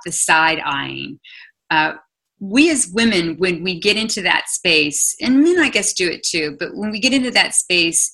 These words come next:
and we say, "Oh, I'm just gonna put my feet up, I'm not gonna do anything this week, and I'm just gonna relax," let it, us embrace that. In fact, let us all do a little bit more of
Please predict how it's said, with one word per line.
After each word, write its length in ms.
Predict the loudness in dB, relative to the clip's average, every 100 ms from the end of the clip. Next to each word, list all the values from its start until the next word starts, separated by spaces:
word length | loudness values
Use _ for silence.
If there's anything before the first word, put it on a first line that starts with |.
| -2
and 500 | 0 2 2 0 -4
we 140 | -4
say, 300 | -2 0 2
"Oh, 20 |
I'm 180 | 2 0
just 140 | 0 -2
gonna 140 | -4
put 160 | -4 -2
my 100 | -2
feet 220 | 0 -2
up, 80 | 0
I'm 100 | 0
not 140 | 0
gonna 140 | -2 -2
do 120 | 0
anything 380 | 0 0 -2 -2
this 200 | -4 -4
week, 180 | -4 0
and 100 | 0
I'm 120 | 0
just 160 | -2
gonna 160 | -2 -4
relax," 520 | -2 2 2 0 -4 -8 _ _ -10
let 380 | -2 2 4 2
it, 140 | -2 -4 2
us 280 | 2 2 -2
embrace 680 | 0 0 2 4 4 0 0
that. 240 | 2 2 -2
In 160 | -6 -4
fact, 320 | 2 2 2 -4
let 240 | 0 4 4
us 180 | 2 2
all 280 | 4 4 4
do 160 | 0
a 40 | 0
little 300 | 0 0 0
bit 180 | -2 -2
more 380 | 0 2 2
of 80 | 0